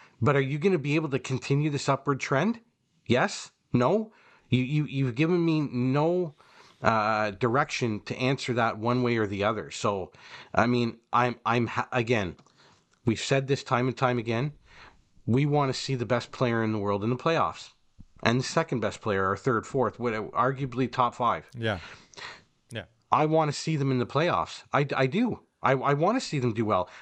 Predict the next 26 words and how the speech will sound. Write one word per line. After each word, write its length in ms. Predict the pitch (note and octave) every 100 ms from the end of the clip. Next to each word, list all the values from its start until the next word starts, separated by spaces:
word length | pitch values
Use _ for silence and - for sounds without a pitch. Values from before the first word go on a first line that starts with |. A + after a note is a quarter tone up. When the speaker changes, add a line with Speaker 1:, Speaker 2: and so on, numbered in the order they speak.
| -
Speaker 1:
I 160 | F#3
hope 220 | G#3+ A#3
they 80 | G#3
follow 320 | F#3+ F3+ F#3+
these 200 | D#3 E3+
five 300 | - F3 E3
games 300 | C3 D#3 A#2+
up 160 | C3 -
with 100 | B2
a 60 | A#2
ten-game 480 | - E3+ D3 D3+
winning 180 | E3+ A#3
streak 320 | - - F#2
on 120 | A2 B2+
top 220 | G3 A#3
of 60 |
that. 240 | G#2 - - _ _ _ _ _ -
Like, 160 | D#3 D3
Speaker 2:
Sure. 220 | G#3 -
Speaker 1:
let, 100 | G#3
let's 180 | A3 -
go. 200 | B3+ D4+
Speaker 2:
For 60 |
sure. 320 | - E3 C4 -
Speaker 1:
Let's 200 | F3+ -
go. 400 | - C4 C#4+ -